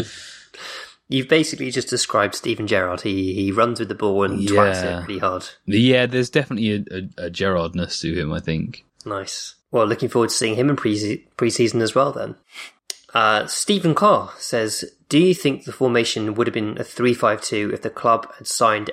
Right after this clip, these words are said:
Speaker 1: Eriksen in January instead of him going to Brentford? He would have been the missing creative midfielder we needed. Also, thought Conte is like Wile E,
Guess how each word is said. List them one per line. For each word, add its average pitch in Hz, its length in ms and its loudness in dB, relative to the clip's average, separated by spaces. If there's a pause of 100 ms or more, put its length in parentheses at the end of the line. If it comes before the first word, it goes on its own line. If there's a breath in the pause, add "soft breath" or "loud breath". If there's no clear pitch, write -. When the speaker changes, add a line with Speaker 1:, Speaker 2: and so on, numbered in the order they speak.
Speaker 1:
Eriksen 117 480 -4
in 104 160 -8
January 104 560 -2
instead - 260 -6
of 104 80 -6
him 104 140 -2
going 101 200 0
to - 100 -10
Brentford? 101 440 -2 (300 soft breath)
He 127 140 4
would 120 80 6
have 117 100 0
been 113 140 -2
the 110 60 0
missing 131 420 0
creative 120 400 0
midfielder 107 420 -2
we 101 80 -4
needed. 98 400 -2 (320 loud breath)
Also, 110 400 2
thought - 320 -4
Conte 107 480 -2
is 104 140 -2
like 104 240 -2
Wile 113 200 4
E, 107 220 -4